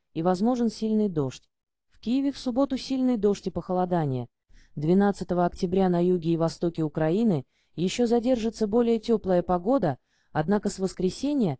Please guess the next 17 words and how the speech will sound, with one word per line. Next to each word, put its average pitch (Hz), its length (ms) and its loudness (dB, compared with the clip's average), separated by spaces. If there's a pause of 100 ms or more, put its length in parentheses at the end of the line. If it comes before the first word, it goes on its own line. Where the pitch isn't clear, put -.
(140)
и 156 100 -8
там 269 200 -2
предполагается 196 720 0
снижение 190 520 2
температуры 175 640 0
воздуха, 160 560 0 (300)
констатировала 226 760 0
Диденко. 147 680 -2
В - 100 -20
Киеве 254 320 0
сильный 247 380 2
дождь 220 280 2
и 190 40 -2
похолодание 180 680 0
ожидаются. 196 680 0 (320)
Двенадцатого 175 680 0
октября, 170 540 -2